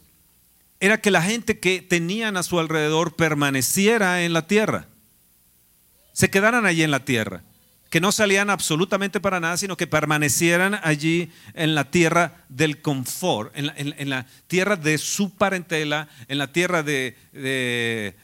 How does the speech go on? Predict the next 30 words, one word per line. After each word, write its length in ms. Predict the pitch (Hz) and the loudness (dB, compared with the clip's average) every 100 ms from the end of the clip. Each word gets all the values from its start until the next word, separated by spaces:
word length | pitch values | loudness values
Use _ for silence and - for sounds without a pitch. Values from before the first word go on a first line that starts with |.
| _ | _
eh, 280 | - 139 120 | -20 -10 -8
su 340 | - - 202 214 | -4 -2 0 0
nacimiento, 880 | 202 190 202 175 147 131 147 143 - _ _ | 0 -2 -2 0 -2 -2 -4 -6 -10 _ _
en 100 | 139 | -4
la 140 | 151 147 | -2 0
tierra 380 | 196 196 196 190 | 0 2 2 2
donde, 560 | 165 151 139 131 151 151 | 0 0 0 0 -6 -6
donde 300 | 147 143 143 | -4 -2 -2
Taré, 480 | - 151 156 196 | 2 2 2 -2
padre 340 | 202 185 185 185 | 0 0 0 0
de 120 | 165 | 0
Abraham, 260 | 147 143 151 | 0 0 -2
había 400 | 143 160 175 175 | -2 0 2 0
estado, 640 | - - 156 156 170 180 - _ | 0 2 2 2 -2 -6 -12 _
donde 200 | 151 151 | -6 -4
sus 280 | 139 147 - | -4 -4 -4
hijos 220 | 185 190 | -4 -2
habían 320 | 185 170 165 160 | 0 0 0 -2
estado, 520 | - 147 143 147 156 | -2 0 2 0 -4
sus 260 | - 190 | -10 -10
sobrinos 580 | - 180 165 160 165 160 - - 117 | -8 -6 -4 -4 -6 -8 -16 -20 -4
habían 320 | 143 151 160 | 0 2 2
estado, 540 | 160 - 143 143 151 | 0 2 4 4 0
como, 560 | - 147 131 127 135 135 | -2 -2 -2 -4 -8 -10
como, 380 | 127 127 123 123 | -6 -2 0 0
eh, 920 | 123 143 - 139 - 123 110 104 104 104 104 117 | -2 -4 -12 -20 -12 -8 -6 -8 -12 -20 -20 -8
Lot, 340 | 120 151 170 | 0 0 0
sobrino 400 | - 151 147 147 | -2 -2 -2 -2
de 100 | 139 | 0
Abraham. 420 | 127 123 120 107 | 0 0 -4 -6